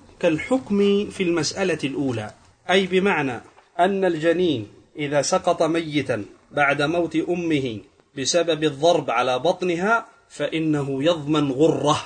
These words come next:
وهذا مذهب الشافعي والحنابلة، يعني عبدا أو أمة. لماذا؟ للحديث الذي بين أيدينا، فالنبي صلى الله عليه وسلم لم يستفصل،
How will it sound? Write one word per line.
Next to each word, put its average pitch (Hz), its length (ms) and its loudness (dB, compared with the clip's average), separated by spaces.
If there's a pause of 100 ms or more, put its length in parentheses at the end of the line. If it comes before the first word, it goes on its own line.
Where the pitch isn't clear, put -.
(580)
وهذا 139 400 0
مذهب 135 320 -2
الشافعي 160 500 -6
والحنابلة، 120 600 -6 (320)
يعني 185 440 2
عبدا 190 460 -2
أو 240 120 0
أمة. 165 240 -2 (460)
لماذا؟ 165 720 2 (540)
للحديث 170 540 -4
الذي 220 300 0
بين 247 240 0
أيدينا، 262 580 0 (760)
فالنبي 175 400 -2
صلى 196 240 0
الله 190 320 0
عليه 175 300 -2
وسلم 165 480 -2
لم 277 160 0
يستفصل، 185 640 -2